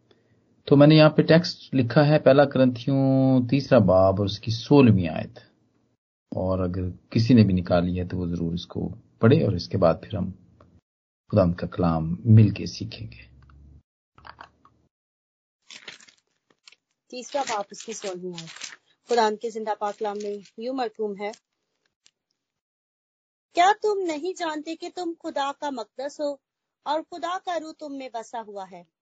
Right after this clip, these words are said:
Speaker 2: आमीन।
Speaker 1: आमीन। खुदावंद का शुक्र हो, उसकी हम्द और उसकी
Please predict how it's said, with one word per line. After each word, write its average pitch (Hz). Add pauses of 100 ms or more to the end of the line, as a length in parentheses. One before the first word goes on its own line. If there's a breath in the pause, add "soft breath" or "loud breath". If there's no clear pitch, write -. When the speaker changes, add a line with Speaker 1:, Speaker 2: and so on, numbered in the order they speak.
(120)
Speaker 2:
आमीन। 190 (1400)
Speaker 1:
आमीन। 113 (340)
खुदावंद 117
का 123
शुक्र -
हो, 113 (720)
उसकी 113
हम्द 110
और 90
उसकी -